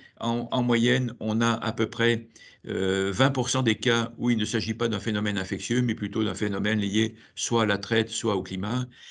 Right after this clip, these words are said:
Et dans tous les autres cas, on a des taux de polynucléaires très élevés qui signifient qu'il y a des vaches réservoirs et que la contamination se fait au moment de la traite. Chez les ovins laits,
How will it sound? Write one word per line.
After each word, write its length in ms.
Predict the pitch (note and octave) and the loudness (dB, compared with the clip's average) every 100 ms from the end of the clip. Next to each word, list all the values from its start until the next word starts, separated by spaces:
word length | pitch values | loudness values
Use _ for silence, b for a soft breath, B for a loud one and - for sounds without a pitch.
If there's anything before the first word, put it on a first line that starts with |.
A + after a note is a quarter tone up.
| B | B
Et 60 | A2+ | 0
dans 180 | A2+ A2+ | 2 2
tous 140 | B2 | 2
les 160 | A#2 G#2+ | 0 0
autres 220 | G#2+ G2 | -2 -4
cas, 300 | - A#2+ B2 B2 B | 0 2 0 -4 B
on 180 | - A2 | -2 0
a 80 | A#2 | 2
des 260 | G#2+ G2+ - | 2 -2 0
taux 200 | B2+ A#2+ | 2 2
de 200 | G#2+ G#2 | 2 2
polynucléaires 640 | A2+ A#2 A2 G#2+ G#2+ F2+ - - | 2 2 2 2 0 0 -8 -4
très 240 | B2+ G#2+ | 0 2
élevés 320 | G2+ F2+ B2+ | 2 2 0
qui 160 | B2 A2+ | 0 -2
signifient 480 | - G2 F2+ A#2+ A#2+ | -2 -6 -4 -4 -4
qu'il 160 | G#2+ | -6
y 140 | F#2 G#2 | -2 0
a 160 | A2 B B | 0 B B
des 180 | A2 C#3 | 2 4
vaches 240 | B2 G#2+ | 4 0
réservoirs 560 | G#2+ F#2+ F2 F2+ A2+ A#2+ B B B A#2 | -4 -4 -4 -4 -4 -4 B B B -4
et 120 | G#2+ | 0
que 360 | A#2+ B2 B2 - | 4 4 2 -2
la 160 | G#2 A2+ | -2 -2
contamination 640 | A2+ A2+ G#2+ F#2+ E2+ A#2 | 0 0 0 -2 -4 -6
se 140 | A#2 G#2 | -4 -2
fait 260 | A2+ A2+ | -2 -2
au 120 | - B2 | 0 0
moment 260 | A#2 G#2 | 0 -2
de 40 | F#2 | -4
la 100 | - | -6
traite. 360 | - - - B B B B - | -8 -10 -12 B B B B 0
Chez 180 | B2 | 4
les 200 | A#2+ A2 | 6 6
ovins 220 | A#2+ G#2+ G2+ | 4 4 4
laits, 400 | G#2+ B2 A#2 | 4 4 0